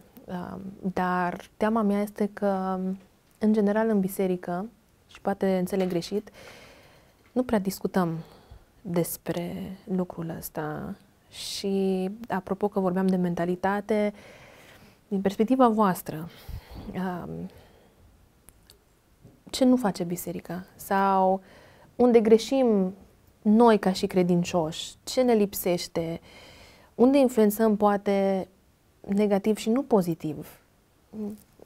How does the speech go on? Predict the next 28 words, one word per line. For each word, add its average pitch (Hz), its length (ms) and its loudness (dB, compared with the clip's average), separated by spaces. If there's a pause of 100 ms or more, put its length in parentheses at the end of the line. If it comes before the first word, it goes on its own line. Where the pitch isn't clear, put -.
(120)
Știu - 180 -6
că 220 80 -8
sunt 208 140 -6
mai 196 80 -2
multe 202 160 -4
întrebări 190 360 -4
într-una, 180 380 -6
dar 190 280 -8 (460)
cumva 202 140 -2
toate 202 200 0
sunt 196 200 -2
în 190 80 2
zona 185 320 -2
asta. 185 300 -8 (1040)
Cred - 200 4
că 302 40 8
trebuie 247 200 10
să 233 80 2
ne 220 160 8
autoevaluăm 196 480 4
și 175 140 -4
pe 175 100 0
noi. 165 320 -2
Nu 220 160 6
doar 233 160 6
să - 100 -2
vorbim 202 260 6
despre 180 640 6